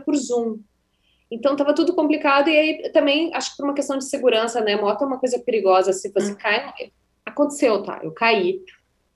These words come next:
Speaker 1: <laughs> Só que eu caí, eu tava com aquela armadura da Verônica, então essa foi a sorte, mas eu caí, assim, com a moto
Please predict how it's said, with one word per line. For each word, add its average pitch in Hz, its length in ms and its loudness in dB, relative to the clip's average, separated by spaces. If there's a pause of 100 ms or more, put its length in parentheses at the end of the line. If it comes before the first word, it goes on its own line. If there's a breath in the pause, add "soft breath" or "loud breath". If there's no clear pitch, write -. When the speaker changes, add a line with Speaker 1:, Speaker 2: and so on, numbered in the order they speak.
(140)
Speaker 1:
<laughs> 480 560 2
Só - 220 0
que 262 140 6
eu 254 80 8
caí, 247 360 4
eu 269 120 4
tava 269 220 6
com 269 100 4
aquela 247 380 4
armadura 269 720 4
da 208 100 2
Verônica, 180 540 2
então 208 240 0
essa 202 280 -2
foi 240 200 -2
a 254 60 2
sorte, 196 480 0
mas 190 180 0
eu 208 140 0
caí, 254 500 0
assim, 226 480 -2
com 226 120 -2
a - 20 4
moto 208 500 0